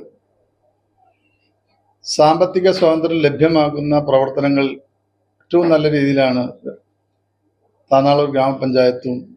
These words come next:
പ്രവർത്തിച്ചിട്ടുള്ളത്. അതുകൊണ്ട് തന്നെ ഈ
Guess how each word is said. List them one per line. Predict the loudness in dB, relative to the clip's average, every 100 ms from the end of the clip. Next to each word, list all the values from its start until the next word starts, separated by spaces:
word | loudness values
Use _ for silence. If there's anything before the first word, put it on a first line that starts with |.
| _ _ _
പ്രവർത്തിച്ചിട്ടുള്ളത്. | -4 -2 -12 -18 -18 -18 -20 _ _ _ _ _ _ _ _ -20 -20 -20 -20 _ _ _ -20 -20 -20 _ _ _ 0
അതുകൊണ്ട് | 2 2 2
തന്നെ | 0 -2 -6 -10
ഈ | -4